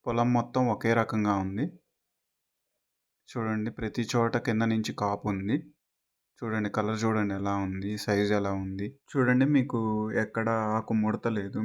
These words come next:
మీకు కాపు కింద నుంచి పైదాకా ఒకే రకంగా ఉంది, చిక్కగా ఉంది.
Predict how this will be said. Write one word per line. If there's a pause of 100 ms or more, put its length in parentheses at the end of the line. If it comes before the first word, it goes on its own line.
మీకు (460)
కాపు (140)
కింద (120)
నుంచి (1040)
పైదాకా (100)
ఒకే (100)
రకంగా
ఉంది,
చిక్కగా (120)
ఉంది.